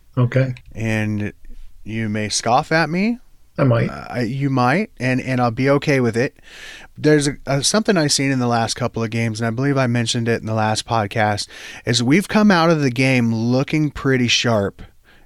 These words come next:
Speaker 2: And
Speaker 1: That's
Speaker 2: for
Speaker 1: true.
Speaker 2: one, for one reason or another, you know, whether it be Brock Osweiler allowing the ball to slip through his fingers or, you know, whatever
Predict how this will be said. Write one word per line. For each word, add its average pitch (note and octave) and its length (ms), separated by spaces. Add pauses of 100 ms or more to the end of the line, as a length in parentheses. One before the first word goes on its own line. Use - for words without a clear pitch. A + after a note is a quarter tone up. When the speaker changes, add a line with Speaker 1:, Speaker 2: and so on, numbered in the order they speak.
(200)
Speaker 2:
And A#2 520 (480)
Speaker 1:
That's B2+ 200
Speaker 2:
for E3+ 100
Speaker 1:
true. D3+ 100
Speaker 2:
one, F3 220 (200)
for D3+ 160
one F3 240
reason G3+ 320
or G3 160
another, D#3 460 (200)
you B2+ 140
know, A#2 80
whether C3+ 320
it A#2+ 80
be C3 140
Brock C3+ 260
Osweiler C3 760
allowing B2+ 360
the B2 80
ball B2 220
to A#2+ 40
slip B2 240
through B2 140
his A#2+ 120
fingers A#2+ 480
or, A2+ 380 (440)
you A#2+ 100
know, A#2+ 100
whatever A#2+ 600